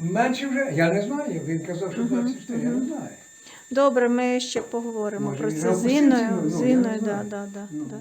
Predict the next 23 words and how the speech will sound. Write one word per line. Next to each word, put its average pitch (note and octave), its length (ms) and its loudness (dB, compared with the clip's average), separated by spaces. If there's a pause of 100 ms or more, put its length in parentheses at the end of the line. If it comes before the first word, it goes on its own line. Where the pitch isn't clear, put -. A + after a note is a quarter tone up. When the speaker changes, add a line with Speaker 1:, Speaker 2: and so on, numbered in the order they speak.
(120)
Speaker 2:
О, C#4+ 160 -8
деякі D4+ 340 -4
трошки C#4+ 380 -2
треба B3+ 280 0
Speaker 1:
Ну, A#3+ 80 -4
конечно, B3+ 180 -4
Speaker 2:
підремонтувати. G#3+ 1200 2
Speaker 1:
потому D#4+ 160 -2
що, C#4 300 0 (300)
а G3+ 140 -2
потому C4 480 -2
що C4 160 -6
не B3+ 120 -4
було, A#3+ 400 -2 (100)
е, A3 400 -2
зливів, B3 520 -8 (400)
Speaker 2:
Ага. G3+ 440 -2
Speaker 1:
і A#3+ 40 -12
воно C4 240 -6
сюди A3+ 280 -10
капало B3+ 560 -2
і A3 40 -6
зруйнувало D4+ 800 0